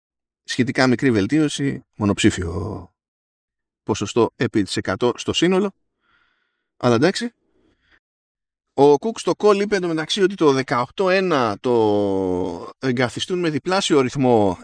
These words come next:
σε σχέ-, σε σχέση με το δεκαεφτά ένα πέρυσι, οι χρήστες. Του κάνανε συνέχεια ερωτήσεις για το ποιες είναι εντυπώσεις από το Apple Intelligence που είχε βγει τύπο, λυψό, δύο πράγματα, ξέρω εγώ, για τρεις μέρες.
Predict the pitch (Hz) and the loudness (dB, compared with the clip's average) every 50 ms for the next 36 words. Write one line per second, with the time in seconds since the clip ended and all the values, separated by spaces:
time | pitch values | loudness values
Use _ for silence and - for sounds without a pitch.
0 | _ _ _ _ _ - 120 - 110 - - - - - 120 - - - 135 127 | _ _ _ _ _ -12 -8 -8 -8 -8 -8 -12 -10 -10 -10 -8 -4 -2 0 0
1 | - - 139 - - 156 139 - - 135 123 113 - 104 104 - - 110 101 - | 0 0 -2 0 2 2 2 2 2 0 0 0 0 -2 -2 0 0 -2 0 0
2 | - 123 110 110 107 123 185 202 - _ - 110 101 98 - 180 190 214 - - | 0 2 2 2 2 0 -2 -4 -4 _ 2 4 4 4 0 -2 -6 -6 -6 -10
3 | - - 110 107 - - 170 - - - - _ _ _ _ _ _ _ _ _ | -6 -2 -2 -2 0 0 0 -2 -2 -8 -16 _ _ _ _ _ _ _ _ _
4 | _ _ _ _ _ _ _ _ _ - _ _ _ _ _ _ - 139 - 175 | _ _ _ _ _ _ _ _ _ -20 _ _ _ _ _ _ -6 -2 -2 0
5 | 185 202 190 - 170 180 226 208 175 160 143 131 156 147 - 143 123 123 123 113 | 0 0 -2 -2 -2 -2 0 2 2 2 2 2 2 0 0 -2 -2 0 0 -2
6 | 107 - 113 98 - - 143 - - 147 135 131 127 107 - 127 127 - - 113 | 0 0 -2 -2 0 0 0 0 2 2 2 2 2 0 2 2 0 2 0 -2
7 | - 117 101 - 117 113 - - 113 107 107 120 127 120 110 101 107 101 95 - | -2 -2 -2 2 0 0 2 2 0 2 2 2 2 2 2 0 -2 -2 -2 -2
8 | - 107 101 101 101 98 101 113 117 - 147 131 113 104 101 104 117 135 127 127 | -2 -2 0 0 2 2 2 0 0 0 0 0 0 0 -2 -2 0 0 2 4
9 | 123 120 113 - _ - 127 - - 123 123 120 113 - - - 135 127 113 95 | 4 2 2 0 _ -4 -4 -4 -4 -4 -2 -2 -2 -2 0 2 4 4 4 2
10 | 98 110 113 - - 120 120 - 113 107 - - 98 - - 98 98 101 98 110 | 2 0 0 2 2 0 2 2 0 -2 -2 -2 -4 -2 -2 0 0 0 0 0
11 | 107 98 101 95 - - 131 120 110 110 110 110 110 123 143 - | 0 0 0 -2 -2 0 0 0 2 2 4 4 4 4 2 -2